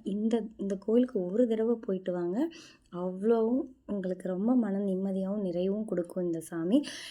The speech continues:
நீங்க வேண்டுனதை கண்டிப்பா நிறைவேத்தி தருவாரு. அது மட்டும் இல்லாம, இங்க ஒரு அம்பிகை, பாலாம்பிகைன்னு சொல்றாங்க.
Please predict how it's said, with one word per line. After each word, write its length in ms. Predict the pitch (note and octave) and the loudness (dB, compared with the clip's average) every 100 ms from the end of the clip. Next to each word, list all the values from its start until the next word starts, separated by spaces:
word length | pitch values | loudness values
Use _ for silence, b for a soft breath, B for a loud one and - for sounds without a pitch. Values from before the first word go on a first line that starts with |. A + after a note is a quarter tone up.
| - | 0
நீங்க 240 | A#3 A3 | 2 4
வேண்டுனதை 600 | G3+ G#3 B3 C#4 A#3 G3 A#3+ | 4 8 8 8 6 2 0
கண்டிப்பா 580 | G#3 F#3+ G#3 G#3 A3 A3 | -2 0 0 0 0 -2
நிறைவேத்தி 500 | G3+ F3+ F3+ F3+ F#3 | 0 0 -2 -2 -4
தருவாரு. 540 | F3+ E3+ E3+ E3+ E3+ C#4 B B B | -4 -4 -4 -2 0 0 B B B
அது 200 | - G3+ | -4 6
மட்டும் 300 | A#3+ A#3 B3 | 6 6 6
இல்லாம, 340 | B3 G#3+ G#3 A3+ A3 | 4 4 -2 -2 -2
இங்க 260 | F#3+ A3 G#3+ D4 E4 B B B | 0 2 4 2 -2 B B B
ஒரு 200 | - A3 A3 - _ | 4 4 2 -6 _
அம்பிகை, 480 | G#3 G#3 A#3+ A#3+ G#3+ | 0 4 8 8 8
பாலாம்பிகைன்னு 880 | F#3 F#3 G#3 A#3 A#3 A3 G3+ G#3+ A#3+ | 6 4 4 4 6 4 4 4 4
சொல்றாங்க. 420 | - F#3 F#3 F3+ | 2 0 -2 0